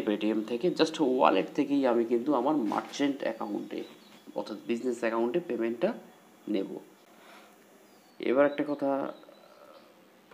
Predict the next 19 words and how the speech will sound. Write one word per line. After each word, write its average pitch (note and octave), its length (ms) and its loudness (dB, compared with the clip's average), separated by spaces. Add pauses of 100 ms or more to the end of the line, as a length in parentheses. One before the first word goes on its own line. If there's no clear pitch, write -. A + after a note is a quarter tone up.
(920)
বলে B2 260 4
দিই, A2 160 -2 (680)
এই, - 80 0 (260)
এই, D#3+ 100 12 (500)
এই D#3 100 10 (100)
যে D#3 120 6 (120)
accept C#3+ 500 -4 (160)
payment, B2+ 320 2 (120)
এই A2+ 140 2
যে A2+ 140 -2
খোলা A#2 300 0
হলো, G2 200 -4 (480)
এবং G2+ 160 -4 (220)
তাকে A#2 180 2 (120)
বলতে A#2 300 -2
হবে C3+ 180 0 (180)
তার A2+ 160 2 (120)
মোবাইলে G#2 440 -2 (4000)
যে G#2+ 100 2